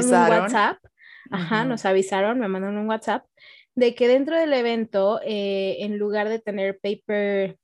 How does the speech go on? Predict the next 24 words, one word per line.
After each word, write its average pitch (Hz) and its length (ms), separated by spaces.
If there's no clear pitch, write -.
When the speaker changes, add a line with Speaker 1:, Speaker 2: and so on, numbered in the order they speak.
Speaker 2:
digo, 196 400
plastic 226 420
bags 208 480
para 185 220
las 175 320
cosas 202 380
que - 80
se 208 140
vendían 180 340
allá, 196 340
a-, 180 340
allá 202 160
adentro, 226 360
lo 226 160
cambiaron 208 520
a 196 300
bolsas 185 340
de 196 80
papel, 262 500
entonces 202 720
para 175 200
hacerlo 196 340
más 175 200
sustentable. - 600